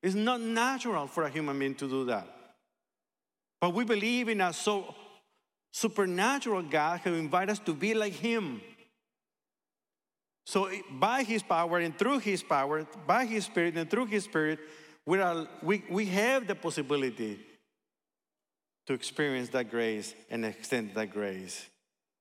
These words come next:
As a matter of fact, it was him when he was on the cross, when he looked the people who were in front of him, those who were put him into that cross, and he was able to say, "Father, forgive them,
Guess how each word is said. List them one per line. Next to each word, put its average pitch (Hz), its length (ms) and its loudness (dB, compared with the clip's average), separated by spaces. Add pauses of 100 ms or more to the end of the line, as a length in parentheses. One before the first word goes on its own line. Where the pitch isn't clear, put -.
(800)
As 127 200 -6
a 127 40 -4
matter 135 220 -2
of 120 100 -6
fact, 135 420 -4
it 151 80 -4
was 135 200 -6
him 120 480 -4
when 135 140 -6
he 156 100 -2
was 135 320 -4 (140)
on 135 100 -4
the 123 100 -4
cross, 143 520 -4 (1400)
when 147 100 -2
he 170 140 0
looked 175 360 -2 (840)
the - 100 2
people 190 320 -2
who 151 80 -4
were 156 160 0
in 151 100 -6
front 170 200 -2
of 165 60 -6
him, 113 300 -6 (640)
those 165 260 -2
who 151 240 -2 (100)
were 151 160 -2
put 190 260 -2
him 160 120 -4
into 139 440 -4
that 147 240 -2
cross, 131 320 -4
and 123 100 -8
he 143 260 -2
was 135 300 -6
able 135 220 -2
to 131 100 -6
say, 117 240 -4 (240)
"Father, 151 380 -2 (220)
forgive 151 480 0
them, 131 240 -4